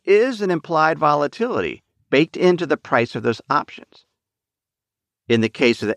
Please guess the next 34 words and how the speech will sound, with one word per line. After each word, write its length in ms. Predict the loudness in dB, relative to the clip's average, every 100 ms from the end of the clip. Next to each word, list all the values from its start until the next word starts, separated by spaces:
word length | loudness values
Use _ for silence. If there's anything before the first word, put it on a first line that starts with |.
| 0
S 180 | -2 -2
and 100 | -6
P 120 | -2
five 260 | 2 0
hundred 380 | 0 -2 0 -2
index 380 | -2 -2 -2 0
options, 420 | 0 0 -4 -4
that 180 | 0 -2
volatility 760 | 0 0 0 -4 -4 -2 -2 -4
is 100 | -8
called 280 | -2 -2
vix, 440 | 0 -2 -2 -12 -16 -6
V 200 | 0 2
I 200 | 0 -2
X. 420 | -6 -6 -12 -20 _ _ _ _ _ _ _ _ _ _ _ -2
And 160 | 0
you 100 | 2
can 220 | 2 -2 -2 -2
invest 560 | -2 2 0 0 -4 -6
in 180 | -2 0
vix 260 | 0 -2 -6
futures, 680 | -2 -2 -2 -6 -8 -10 _ _
where 260 | 0 4 4
you 200 | 4 0
anticipate 500 | -2 -8 -4 -4 -2
the 100 | -2
future 400 | -2 -4 -2 -4
price 600 | -4 -2 0 2 -2 -4
or 80 | -4
the 140 | -6 _
future 320 | -6 -2 -2
value 480 | -2 0 0 0 0
of 80 | 0
volatility. 760 | 0 0 -4 -4 -4 -4 -8